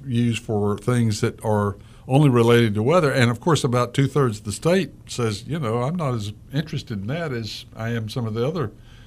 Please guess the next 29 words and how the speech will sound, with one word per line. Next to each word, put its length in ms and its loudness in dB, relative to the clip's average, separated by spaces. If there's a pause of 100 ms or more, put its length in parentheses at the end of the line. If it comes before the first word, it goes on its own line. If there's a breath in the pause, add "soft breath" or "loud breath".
things 340 4
it 120 -4 (120)
faces 400 4
from 200 -4
day 160 2
to 120 0
day." 260 -2 (540 loud breath)
Well, 280 8
okay, 360 4
so, 420 6 (720)
so 160 6
what's 240 6
your 120 6
forecast 600 4
here 240 6
of 200 4 (380 loud breath)
when 280 6
this 220 4
impasse 560 -2
is 100 -2
going 300 4
to 120 -8
end 440 2
and 220 0
how 240 0
it's 160 -6
going 280 -2
to 100 -2
end? 260 -8